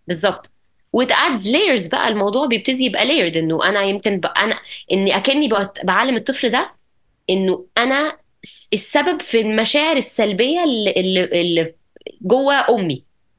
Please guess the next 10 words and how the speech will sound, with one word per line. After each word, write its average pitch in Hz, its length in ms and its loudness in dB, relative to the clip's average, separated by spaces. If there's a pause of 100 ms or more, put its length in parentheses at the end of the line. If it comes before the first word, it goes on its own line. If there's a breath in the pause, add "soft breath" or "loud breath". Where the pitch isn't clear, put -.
(260)
عندها 180 240 2
مشاعر 247 320 0
معينة 233 260 0
سلبية، 240 300 0
أنا 320 80 2
السبب، 165 340 -4 (160)
أنا 226 120 2
اللي 220 120 0
خليتها 208 380 -2
كده. - 140 -16